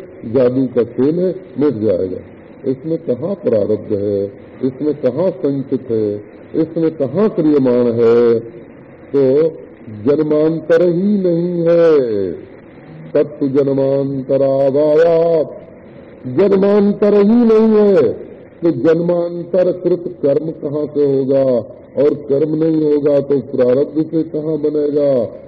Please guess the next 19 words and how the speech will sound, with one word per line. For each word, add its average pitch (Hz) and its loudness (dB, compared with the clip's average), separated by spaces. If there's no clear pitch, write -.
तो 147 -2
इसलिए 147 0
तत्वदर्शी 151 -2
की 147 -6
दृष्टि 135 -8
में 143 -2
जिसको 139 -2
ब्रह्म 127 -2
ज्ञान 135 -2
हो 117 -4
गया, 185 0
उसको 143 -2
अपने 156 0
शरीर 175 -2
का 170 0
भी 170 -2
प्रारब्ध 170 -2
नहीं 190 0
है, 240 -4